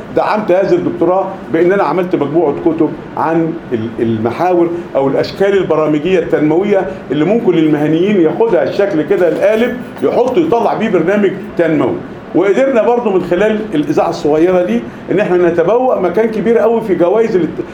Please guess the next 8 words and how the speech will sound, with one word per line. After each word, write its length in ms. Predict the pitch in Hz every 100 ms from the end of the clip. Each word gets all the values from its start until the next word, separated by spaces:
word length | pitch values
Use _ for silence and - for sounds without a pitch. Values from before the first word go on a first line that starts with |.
| - 165
المهرجان 500 | 175 160 170 208 208
بتاع 200 | 185 160
الإذاعة 320 | 170 185 196
والتلفزيون، 720 | 175 175 165 180 202 185 - - -
وجوائز 440 | 131 165 202 196
عالمية 460 | 170 165 175 202 208
لمنظمة 680 | 175 175 170 170 196 196 170
ال-، 440 | 170 160 160 151